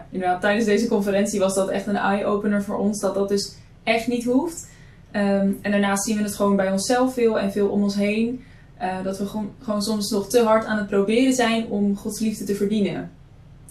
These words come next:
En dat hoeft niet. <laughs> Die kunnen we je alvast, eh, vertellen, dat hoeft niet.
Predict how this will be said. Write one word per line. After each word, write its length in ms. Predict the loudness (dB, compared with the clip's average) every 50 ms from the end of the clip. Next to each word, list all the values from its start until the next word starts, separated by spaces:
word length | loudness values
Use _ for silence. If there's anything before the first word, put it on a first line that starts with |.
| -20 -16 -6
En 120 | -2 -2 0
dat 80 | 0 2
hoeft 160 | 0 2 2
niet. 280 | 0 0 -2 -4 -8 -6 -4 -2 2
<laughs> 260 | 2 2 2 2 2 0
Die 120 | 2 2
kunnen 160 | 2 2 2
we 60 | 2
je 80 | 0 0
alvast, 440 | 0 0 0 -2 -2 -4 -2 0 0
eh, 140 | 2 2 0
vertellen, 400 | -2 -4 -2 -2 -2 -2 -2 -2
dat 140 | -2 -2
hoeft 200 | -2 -4 -4 -2
niet. 240 | -2 -2 -2 -2 -4